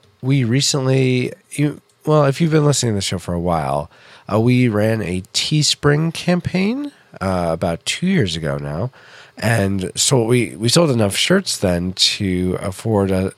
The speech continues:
uh, me getting, uh, software that really streamlined editing the podcast, which is so awesome. And I'm so thankful to everyone who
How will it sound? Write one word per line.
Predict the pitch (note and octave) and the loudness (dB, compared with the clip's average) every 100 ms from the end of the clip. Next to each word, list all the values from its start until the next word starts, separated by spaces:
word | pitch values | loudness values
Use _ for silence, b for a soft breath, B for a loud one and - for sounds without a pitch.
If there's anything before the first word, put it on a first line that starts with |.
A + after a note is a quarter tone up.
| _ | _
uh, | G#2 F2+ | -2 -2
me | F2 G2 | 0 -2
getting, | G#2 G2 F#2+ | -2 0 -2
uh, | B1+ E2 D#2 | -4 -8 -4
software | D#2 - G#2 - C3+ B2 B2+ | -2 0 0 0 2 4 4
that | G#2 D2 - | 2 -2 -8
really | - D#3+ E3+ C#3 G#2 F#2 | -10 2 4 6 4 2
streamlined | - A#2+ G2+ F#2 D#2+ D#2 D#2 | 0 2 2 0 -2 -4 -4
editing | F#2 F2+ D#2 | -4 -4 -6
the | D#2 | -8
podcast, | - D#2+ D2+ D2+ - | -8 -8 -8 -8 -6
which | G#2 | -4
is | G2 - | -2 -2
so | - - - C3 F#2+ | -4 -4 0 4 4
awesome. | E2 E2 E2+ | 2 0 -4
And | D#2+ | -6
I'm | E2 | -6
so | - C3 | 0 2
thankful | A#2+ G2+ - F2+ | 2 0 0 -4
to | F2+ | -2
everyone | F2 F2 E2+ | 0 0 -2
who | D#2+ F2 D#2 | -2 -4 -6